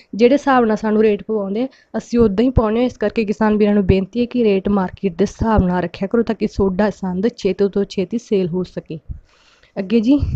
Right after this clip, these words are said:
ਜੈਲੋ ਗੱਡੀ ਵਿਕਾਊ ਹੈ, ਮਾਡਲ ਦੋ ਹਜ਼ਾਰ ਨੌ ਹੈ ਜੀ। ਪਾਵਰ ਸਟੀਅਰਿੰਗ ਹੈ। ਰੇਟ ਮੰਗਿਆ ਕਿਸਾਨ ਵੀਰ ਨੇ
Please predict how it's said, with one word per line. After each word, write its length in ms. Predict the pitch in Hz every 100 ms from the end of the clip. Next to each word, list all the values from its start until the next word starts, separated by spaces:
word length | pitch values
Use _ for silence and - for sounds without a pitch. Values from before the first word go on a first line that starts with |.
| -
ਜੈਲੋ 360 | 185 214 233 269
ਗੱਡੀ 300 | 220 190 214
ਵਿਕਾਊ 400 | 202 185 190 247
ਹੈ, 100 | 302 - _ _ _ _ - - _ -
ਮਾਡਲ 400 | 214 220 214 247
ਦੋ 140 | 226 226
ਹਜ਼ਾਰ 300 | 196 226 220
ਨੌ 380 | 202 190 214 269
ਹੈ 80 | 269
ਜੀ। 200 | 294 339 - - -
ਪਾਵਰ 300 | 226 220 226
ਸਟੀਅਰਿੰਗ 460 | 208 - 214 254 285
ਹੈ। 120 | 294
ਰੇਟ 320 | 226 214 233
ਮੰਗਿਆ 320 | 285 285 269 269
ਕਿਸਾਨ 400 | 254 262 240 233
ਵੀਰ 180 | 233 233
ਨੇ 180 | 262